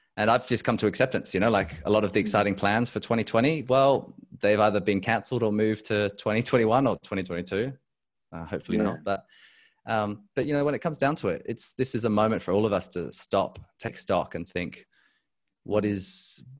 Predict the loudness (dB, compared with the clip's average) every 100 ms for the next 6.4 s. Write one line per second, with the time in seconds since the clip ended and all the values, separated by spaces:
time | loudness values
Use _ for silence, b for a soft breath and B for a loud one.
0 | -6 0 2 2 -2 -2 -2 -2 -2 -4
1 | -4 -12 -18 -6 -6 -4 0 2 2 0
2 | -4 -8 -14 _ _ _ _ _ _ _
3 | _ _ _ _ 0 0 0 2 4 2
4 | -2 -2 -2 0 -4 -6 -10 -14 -14 _
5 | -10 -6 -4 -4 -4 -8 -6 -4 -2 -4
6 | -6 -8 -12 -16